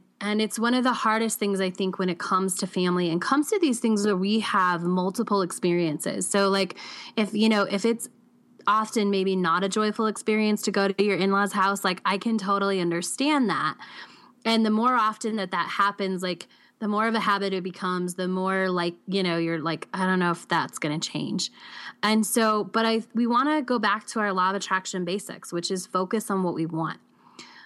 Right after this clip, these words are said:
So a lot of times what'll come up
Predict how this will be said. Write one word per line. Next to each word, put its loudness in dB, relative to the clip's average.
So 2
a 2
lot 2
of 0
times -2
what'll 0
come -6
up -4